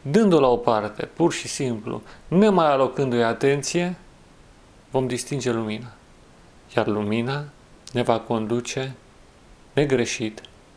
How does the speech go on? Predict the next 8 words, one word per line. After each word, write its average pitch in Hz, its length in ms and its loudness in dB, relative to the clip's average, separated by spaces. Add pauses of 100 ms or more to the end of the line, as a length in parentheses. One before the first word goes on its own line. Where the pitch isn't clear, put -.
la 120 180 0
Dumnezeu. 113 580 -6 (2250)
Calea 185 300 4
lui 123 140 0
Dumnezeu 113 720 0 (1700)
se - 220 2
parcurge 123 840 2 (1000)
urmând 139 760 2